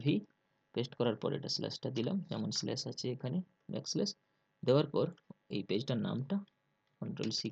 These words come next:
করে এখানে পেস্ট করলাম, কন্ট্রোল ভি, ডট এইচটিএমএল এখান থেকেও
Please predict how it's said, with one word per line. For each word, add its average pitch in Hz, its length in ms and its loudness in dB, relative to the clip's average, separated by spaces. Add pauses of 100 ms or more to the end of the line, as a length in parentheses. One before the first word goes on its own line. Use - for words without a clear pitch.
করে 131 160 2 (800)
এখানে 123 340 -4
পেস্ট 120 180 -2 (100)
করলাম, 147 260 2 (600)
কন্ট্রোল 104 360 -2
ভি, 156 80 4 (680)
ডট 147 280 4
এইচটিএমএল 135 440 2
এখান 131 180 -2
থেকেও 147 160 2